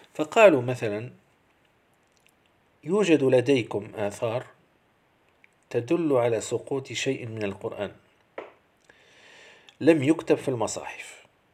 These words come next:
إذن هم يطعنون في أن القرآن ناقص، ولد-، والدليل عندكم في كتبكم يا مسلمين. قالوا مثلًا: "لديكم في الصحيحين الذين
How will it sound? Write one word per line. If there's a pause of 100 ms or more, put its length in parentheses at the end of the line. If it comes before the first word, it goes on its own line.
(600)
إذن
هم
يطعنون
في (500)
أن
القرآن
ناقص، (1080)
ولد-،
والدليل (180)
عندكم
في
كتبكم
يا
مسلمين. (1700)
قالوا
مثلًا:
"لديكم
في (420)
الصحيحين (1400)
الذين